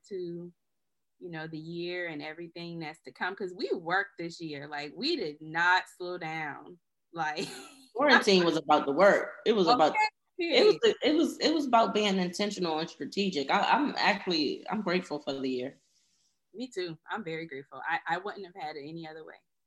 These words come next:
Speaker 2: Mm-mm,
Speaker 1: Like,
Speaker 2: me
Speaker 1: literally. So thank you again, Misha, for hanging out with us. Appreciate you. You guys, make sure y'all subscribe. Make sure y'all share this episode. Make sure y'all leave a review. Uh, make sure
Speaker 2: Hmm.
Speaker 1: y'all go comment on Misha's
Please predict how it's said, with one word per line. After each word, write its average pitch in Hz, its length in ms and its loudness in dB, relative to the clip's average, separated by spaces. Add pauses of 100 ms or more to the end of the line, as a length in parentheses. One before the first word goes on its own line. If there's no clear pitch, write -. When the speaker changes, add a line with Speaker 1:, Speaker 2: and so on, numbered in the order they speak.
(160)
Speaker 2:
Mm-mm, 143 340 -8
Speaker 1:
Like, 156 180 -6
Speaker 2:
me - 60 -10 (260)
Speaker 1:
literally. 165 600 -12 (180)
So 190 420 -2
thank 254 220 -2
you 277 140 -4
again, 220 300 -4
Misha, 220 260 -10
for 170 120 -14
hanging 185 300 -10
out 180 180 -4
with 190 120 -14
us. 185 320 -4 (180)
Appreciate 190 640 -8
you. 185 100 -6
You 180 220 -8
guys, 170 340 -2
make 165 160 -10
sure 180 120 -12
y'all 165 200 -6
subscribe. 180 720 -2
Make 160 160 -12
sure 175 120 -12
y'all 143 160 -10
share 190 320 -6
this 165 160 -12 (100)
episode. 185 800 -8 (560)
Make 170 220 -6
sure 190 300 -4
y'all 165 460 0
leave 156 240 -10
a 147 80 -14
review. 233 920 -4
Uh, 226 160 -4
make 165 240 -8
sure 190 220 -8
Speaker 2:
Hmm. 170 140 -2
Speaker 1:
y'all 156 140 0 (180)
go 170 120 -4
comment 214 480 0
on 202 140 -2
Misha's 208 600 -6